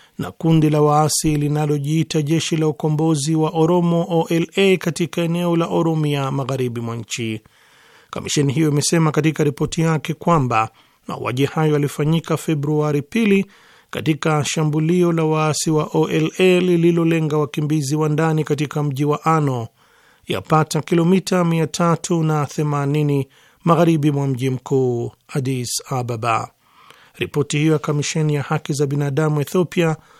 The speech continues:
huku ikinukuu wahanga, mashuhuda na taasisi za serikali, imewatuhumu waasi wa O L A kuwa ndio waliohusika na mauaji hayo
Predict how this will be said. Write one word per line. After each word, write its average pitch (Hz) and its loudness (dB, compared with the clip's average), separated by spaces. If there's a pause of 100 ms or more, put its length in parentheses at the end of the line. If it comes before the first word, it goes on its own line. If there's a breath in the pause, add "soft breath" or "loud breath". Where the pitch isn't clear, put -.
(200 soft breath)
huku - -6
ikinukuu 160 0
wahanga, 156 0
mashuhuda 156 -2
na 147 0
taasisi 139 -6
za 143 -2
serikali, 135 -4 (580 soft breath)
imewatuhumu 139 -2
waasi 151 -2
wa 143 0
O 156 0
L 151 -4
A 160 0
kuwa 143 -2 (340 soft breath)
ndio 202 4
waliohusika 160 0
na 147 0
mauaji 135 -2
hayo 123 -2